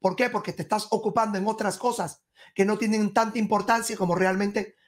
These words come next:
la importancia de tu hogar. Para eso te casaste. Ah, veo que aquí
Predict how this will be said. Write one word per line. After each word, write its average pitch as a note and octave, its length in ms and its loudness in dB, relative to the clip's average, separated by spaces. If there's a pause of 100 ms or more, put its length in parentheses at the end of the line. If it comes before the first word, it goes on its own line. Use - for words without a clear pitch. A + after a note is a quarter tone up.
la G#3 100 4
importancia G#3 640 2
de F3 100 0
tu D#3 160 -2
hogar. D3+ 300 -4 (260)
Para F3+ 240 4
eso G3+ 180 0
te A3+ 120 -2
casaste. F3 480 -2 (420)
Ah, G3+ 100 4
veo C4 280 6
que B3+ 80 0
aquí B3+ 360 -2